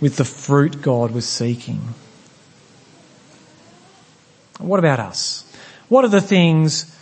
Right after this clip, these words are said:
we do that crowd out mission, that subtly say to people, "You're not important to God, you're not welcome here"?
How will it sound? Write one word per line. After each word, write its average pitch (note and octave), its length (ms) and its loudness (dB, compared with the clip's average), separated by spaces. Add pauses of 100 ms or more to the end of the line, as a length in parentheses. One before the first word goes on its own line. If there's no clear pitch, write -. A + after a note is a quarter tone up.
(160)
we G3+ 340 2
do E3 220 2
that F3 180 -2
crowd G3 680 0
out C#3+ 480 -6
mission, C3 400 -8 (840)
that G3 140 2
subtly B3 500 4
say G#3+ 280 4
to G#3 100 2
people, D#3 520 -2 (500)
"You're C4 420 0
not B3+ 260 4
important B3+ 560 2
to A3+ 100 2
God, F3 360 2
you're A#3 180 6
not A#3 480 4
welcome F3+ 880 0
here"? A#2 640 -6